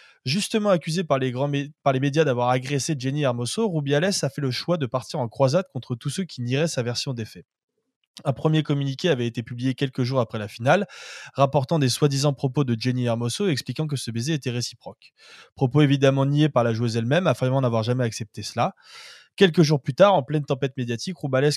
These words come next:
Rubiales convoque les journalistes pour une conférence de presse lunaire dans laquelle ce dernier refusera de démissionner, dénonçant un lynchage médiatique contre lui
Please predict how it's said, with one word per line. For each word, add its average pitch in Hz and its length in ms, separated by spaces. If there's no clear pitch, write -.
Rubiales 143 480
convoque 185 340
les 143 80
journalistes 139 420
pour 127 120
une 117 80
conférence 127 440
de 123 80
presse 117 300
lunaire 147 360
dans 139 100
laquelle 123 260
ce 127 140
dernier 127 240
refusera 127 420
de 117 80
démissionner, 120 640
dénonçant 123 460
un 110 80
lynchage 131 400
médiatique 120 460
contre 135 320
lui 110 300